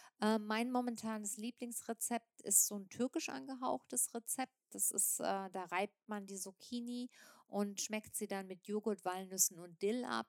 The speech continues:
Das ist so unglaublich lecker, das musst du unbedingt mal probieren. Aber ich find auch Zucchini-Pflanzerl ganz toll und wenn die Früchte nicht allzu groß und dick sind, mag ich auch die Scheiben gebraten.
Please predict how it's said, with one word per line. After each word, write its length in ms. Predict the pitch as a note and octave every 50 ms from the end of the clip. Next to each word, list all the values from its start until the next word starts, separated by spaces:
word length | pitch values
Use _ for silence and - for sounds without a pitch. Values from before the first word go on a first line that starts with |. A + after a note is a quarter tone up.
| _ -
Das 180 | G3+ G3 -
ist 280 | - F#3+ - - - -
so 280 | - G#3 A3 A3 - _ _ -
unglaublich 720 | - A3+ C4+ C#4+ B3 A#3+ A3+ G#3+ G#3+ G#3 G#3 G3+ - -
lecker, 400 | - G3 F#3+ - G#3 G3 F#3+ F#3+ F#3
das 220 | F#3 F3+ - -
musst 200 | F#3+ F#3+ - -
du 60 | -
unbedingt 420 | - F3 F#3 F#3 F3 F#3 F3+ D#3+ -
mal 200 | E3+ F3 F3 E3+
probieren. 600 | _ - F3 E3 D#3+ E3 E3 D#3+ D#3+ D#3 D3+ - _ _ _ _ _ _ - _ - - _ -
Aber 160 | - F#3+ F#3
ich 120 | G3+ G3 -
find 180 | A#3+ A3+ A3 -
auch 100 | G#3 G3
Zucchini-Pflanzerl 1040 | - G#3+ G3+ - - G#3 G3 F3 - - - - F#3+ B3+ C#4+ - - C#4 C4 C4
ganz 360 | A#3+ A#3+ A#3+ A#3+ B3 - - -
toll 500 | - B3 B3 A#3+ A#3+ A#3+ A#3+ A#3 A3+ G#3+ -
und 380 | - F#3+ F#3 F#3 - - -
wenn 120 | - G3 G3+
die 100 | G#3 G#3
Früchte 360 | - - B3+ A#3+ - - B3
nicht 260 | A3 G#3+ G3+ - - -
allzu 360 | G3+ A3+ D4 - - - C4
groß 360 | - A3 A#3 A#3 A#3+ A#3 -
und 160 | A3+ G#3 -
dick 160 | C#4 D4 -
sind, 460 | - - - G3 G#3 A3+ C4 - - -
mag 260 | G#3 G#3 G#3+ A3+ -
ich 160 | B3+ - -
auch 100 | - G#3+
die 140 | G3 - A3+
Scheiben 500 | G#3 - - A3 G3 G3 G#3 G#3 G#3 G3+
gebraten. 720 | F3 F3 E3 - D3+ D#3 D3+ D3 D3 D3+ - - D3+ D3+